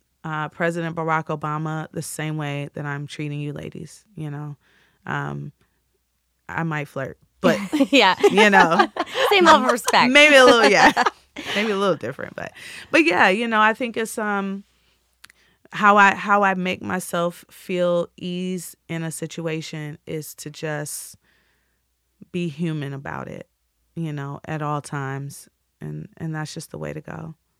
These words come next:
Speaker 2: Speaking of being human and not untouchable and, um, empowerment and all that, we wanna talk about She Chef, because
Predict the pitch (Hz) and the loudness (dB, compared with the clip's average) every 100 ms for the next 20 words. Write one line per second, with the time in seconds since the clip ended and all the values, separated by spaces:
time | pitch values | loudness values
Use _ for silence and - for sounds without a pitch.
0 | _ _ _ _ _ - 208 220 214 214 | _ _ _ _ _ -10 -8 -8 -8 -8
1 | 180 _ - 180 185 170 208 196 185 175 | -10 _ -8 -6 -6 -6 -6 -4 -6 -6
2 | 160 160 165 - 185 175 - 175 170 165 | -6 -2 -2 -2 -8 -10 -12 -8 -4 -2
3 | 160 - 139 135 135 135 _ - 123 117 | -2 -4 -8 -8 -12 -16 _ -8 -8 -8
4 | 120 147 _ _ - 160 - 180 185 180 | -12 -18 _ _ -16 -14 -6 -4 -4 -6
5 | 170 175 170 165 160 175 202 233 254 196 | -6 -4 -4 0 -2 -2 -6 -8 -8 -10
6 | 185 185 160 - 170 - - _ - 151 | -6 -6 -6 -12 -14 -12 -14 _ -20 -12
7 | 165 147 | -8 -8